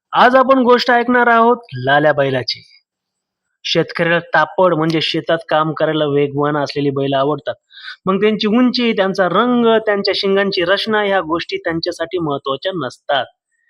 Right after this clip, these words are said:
या उलट जर वरील सर्व गोष्टी जरी असल्या आणि तो बैल मंद असेल,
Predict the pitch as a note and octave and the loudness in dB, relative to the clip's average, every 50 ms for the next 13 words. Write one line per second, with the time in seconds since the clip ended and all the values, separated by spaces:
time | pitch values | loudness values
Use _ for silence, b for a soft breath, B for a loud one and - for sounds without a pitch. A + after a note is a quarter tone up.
0 | b b b b b - D#3 D#3+ D#3 D#3 D#3+ F#3 G#3 A3 G#3+ F#3+ - B B B | b b b b b -2 0 2 2 2 2 2 4 4 2 2 0 B B B
1 | B B B - F#3+ G3+ G3 F#3+ G#3 A3 A3 A3 A3 - D4 D#4 E4 E4+ E4 C4 | B B B -2 0 2 2 2 2 2 0 -2 -4 -4 -2 0 0 0 0 0
2 | D4 C#4+ C#4 - D4 C4+ G3+ F3 F#3+ G#3 A3+ A3+ G#3+ F3+ D#3+ - - - D#3 D#3+ | 0 -2 -2 -2 -4 -4 0 0 0 2 2 2 2 0 0 -4 -6 -6 -2 0
3 | D#3+ D3+ D3 D3 D3+ D#3 D#3 C#3+ - D#3+ C#3+ C3+ D3+ D#3 D3+ C#3+ C3+ C3+ C#3 D3 | 0 2 0 0 -2 -2 -4 -4 -4 -6 -4 -2 -2 -2 -2 -2 -2 -2 -2 -2
4 | E3+ F#3 G3+ G3+ A3+ G#3+ G3+ G3 - F#3 D#3+ C#3+ | -2 0 2 2 2 2 2 0 0 -2 -2 -2